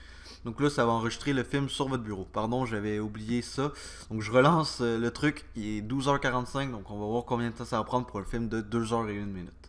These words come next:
C'est parti. Allez, à tout de suite les amis. Donc voilà les amis, j'ai bientôt fini. Vous voyez que ça fait seulement, euh, sept minutes trente et un. Je suis déjà à quatre-vingt-quinze pour cent.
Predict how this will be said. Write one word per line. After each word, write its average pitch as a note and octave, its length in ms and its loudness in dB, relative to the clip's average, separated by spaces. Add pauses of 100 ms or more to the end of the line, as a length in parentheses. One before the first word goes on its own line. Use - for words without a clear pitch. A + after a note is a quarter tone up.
C'est A#2 160 -2
parti. - 320 -4 (680)
Allez, G2+ 140 -2
à G#2 80 2
tout A2+ 100 -6
de G2+ 60 -4
suite G#2+ 160 -2
les G2+ 160 -4
amis. F#2 200 -6 (1500)
Donc C3+ 240 2
voilà D#3 280 8
les D3 200 2
amis, D#3 200 4
j'ai D#3 160 4
bientôt F#3 360 4
fini. E3 380 2
Vous A#2+ 100 -6
voyez C#3 200 4
que D3+ 80 -8
ça B2+ 140 0
fait C#3 140 -2
seulement, C#3+ 640 2
euh, G#2+ 480 2
sept E3+ 420 2
minutes D#3 320 2 (160)
trente D#3 320 0
et B2+ 80 6
un. D3+ 160 4 (380)
Je - 100 -6
suis G#2+ 100 -6
déjà A#2 200 2
à C#3+ 60 6
quatre-vingt-quinze C#3+ 600 2
pour C3 180 0
cent. E3+ 240 2